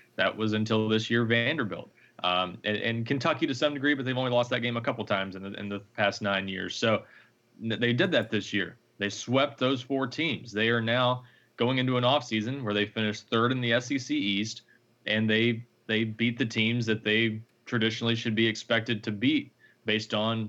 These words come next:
sort of the, the historical standing of the program. So that's a big step this year. And, and like you said, Patrick, there's a lot to be said for being able to win games when you're not playing your best. And maybe the most important thing to come out of this season, aside from just bouncing back from that disastrous start, was that Tennessee has now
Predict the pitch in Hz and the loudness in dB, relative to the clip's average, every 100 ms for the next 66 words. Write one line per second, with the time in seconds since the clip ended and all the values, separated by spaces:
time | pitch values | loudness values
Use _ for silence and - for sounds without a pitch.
0 | - - 104 107 110 104 104 104 110 - | -8 -4 -2 0 0 0 -2 0 0 0
1 | 110 110 110 - 113 120 117 110 120 139 | 0 0 -2 -2 0 0 0 0 0 0
2 | 101 87 90 101 101 - - - 113 123 | -2 -4 -4 0 0 -2 -10 -2 -2 0
3 | 113 131 123 - 139 - 101 95 - 87 | 0 0 -2 0 0 0 -4 -8 -6 -8
4 | 87 92 92 92 98 - - 107 113 131 | -6 -8 -4 -4 -4 -6 -2 -2 0 -2
5 | 117 101 98 92 92 95 107 107 107 113 | 0 2 0 -4 -4 0 0 0 -4 -2
6 | 110 101 110 110 104 110 113 110 113 113 | -4 -2 0 0 0 0 2 2 0 0
7 | 107 110 110 117 113 104 101 113 123 123 | 0 0 -2 -2 0 0 2 2 2 -2
8 | 101 95 - - _ - 110 113 117 113 | -6 -8 -16 -20 _ -2 0 2 0 0
9 | 104 123 120 110 120 117 120 120 117 113 | -4 -2 -2 -2 -2 0 2 2 0 -4
10 | 123 139 107 98 107 107 107 107 104 - | -2 -2 -2 -4 0 0 0 -4 -6 -10
11 | _ _ _ _ 110 113 113 107 110 107 | _ _ _ _ -2 -2 -2 0 0 0
12 | - 113 104 107 104 104 104 110 117 107 | -4 -8 -4 -2 -2 -4 -2 -2 -4 -8
13 | - 120 127 104 101 - 117 107 117 113 | -4 0 2 0 -6 -6 -4 -2 0 2
14 | 98 110 117 107 | 2 2 2 2